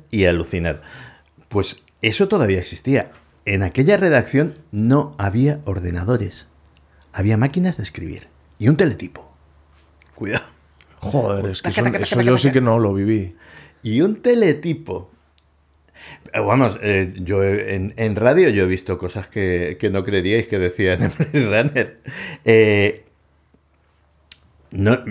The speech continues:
Speaker 1: eso no sé si sigue existiendo. A lo mejor sí. En Radio Nacional, en Radio Nacional, eh, tú te sentabas y venía un camarero con pajarita y uniforme blanco.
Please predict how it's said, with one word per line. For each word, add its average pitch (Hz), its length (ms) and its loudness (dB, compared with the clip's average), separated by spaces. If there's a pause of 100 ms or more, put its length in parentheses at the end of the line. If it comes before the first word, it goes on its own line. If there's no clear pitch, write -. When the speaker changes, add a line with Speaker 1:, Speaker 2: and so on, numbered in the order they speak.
(220)
Speaker 1:
eso 160 200 2
no 147 120 4
sé 120 140 -2
si 104 120 -6
sigue 92 240 0
existiendo. 107 640 -2 (600)
A 95 140 -2
lo 90 80 -2
mejor 104 300 0
sí. 117 220 -2
En 92 120 -2
Radio 190 260 4
Nacional, 92 580 0 (880)
en 87 180 -8
Radio 85 240 -4
Nacional, 117 540 2 (480)
eh, 87 520 2
tú 78 100 -16
te 85 140 -16
sentabas 151 680 2 (1080)
y 107 100 -8
venía 85 300 -6
un 127 100 2
camarero 127 600 2
con 87 160 -4
pajarita 92 680 -4 (880)
y 98 120 -8
uniforme 82 440 -6
blanco. 117 480 -2